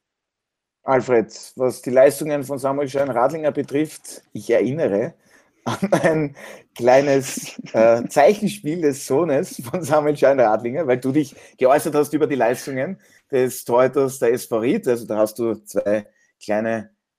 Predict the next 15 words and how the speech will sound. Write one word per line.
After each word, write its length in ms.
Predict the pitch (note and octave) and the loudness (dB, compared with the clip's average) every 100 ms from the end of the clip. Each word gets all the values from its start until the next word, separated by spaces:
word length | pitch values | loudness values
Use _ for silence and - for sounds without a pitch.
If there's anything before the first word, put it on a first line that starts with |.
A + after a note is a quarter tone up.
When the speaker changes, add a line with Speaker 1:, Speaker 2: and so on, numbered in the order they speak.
| _ _ _ | _ _ _
Speaker 1:
äh, 260 | G#2 G2+ F#2+ - | -2 0 -2 -6
ja, 260 | F#2 G#2 F#2+ | 0 0 0
was 160 | G2 G2 | -8 0
war's? 360 | A2 G#2+ - - | 2 2 -6 -2
Wie 120 | C3 | 0
ein 80 | D3+ | 2
Teufelchen 720 | C#3+ F#3+ F3 - C#3 B2+ G#2+ | 4 4 4 0 0 0 -6
<laughs> 60 | - | -8
wurden 160 | C3 B2+ | -8 -4
dir 100 | C3 | 2
da 120 | B2 | 4
Hörner 280 | C3 E3+ F#3 | 6 4 2
gemahlen. 580 | C#3 A2 B2 G3+ G#3 - - _ | 2 2 0 -2 -8 -14 -20 _
Äh, 60 | B2+ | 2
ja, 800 | C3 C3+ C#3 C#3 _ A2 G#2+ | 4 4 2 0 _ 2 2